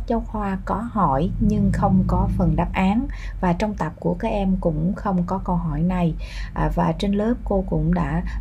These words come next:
à, nói đi nói lại rất là nhiều lần phần, về phần, à, về lợi ích cũng như là vai trò của ngành lâm nghiệp, hay nói cách khác là, à, nghề rừng. À, hôm nay cô sẽ, à, ôn lại,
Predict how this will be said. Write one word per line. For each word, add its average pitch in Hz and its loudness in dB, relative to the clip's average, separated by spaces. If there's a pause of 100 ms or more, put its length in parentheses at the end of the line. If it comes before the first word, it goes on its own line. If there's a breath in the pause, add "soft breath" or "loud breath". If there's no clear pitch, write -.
à, 156 0
nói 180 2
đi 220 2
nói 214 0
lại 175 -2
rất 233 -2
là 226 0
nhiều 165 4
lần 160 2
phần, 160 -2 (440 loud breath)
về 170 6
phần, 165 0
à, 160 0
về 160 2
lợi 156 4
ích 269 2
cũng 175 0
như 190 4
là 175 2
vai 180 -2
trò 160 -2
của 151 0 (320 loud breath)
ngành 175 4
lâm 185 4
nghiệp, 180 8
hay 185 2
nói 196 2
cách 233 -2
khác 226 0
là, 151 2 (300 loud breath)
à, 151 2
nghề 156 4
rừng. 156 6 (680 loud breath)
À, 147 -2 (260)
hôm 190 2
nay 190 6
cô 190 4
sẽ, 165 -2 (320 loud breath)
à, 156 -2 (1300)
ôn 220 6
lại, 160 2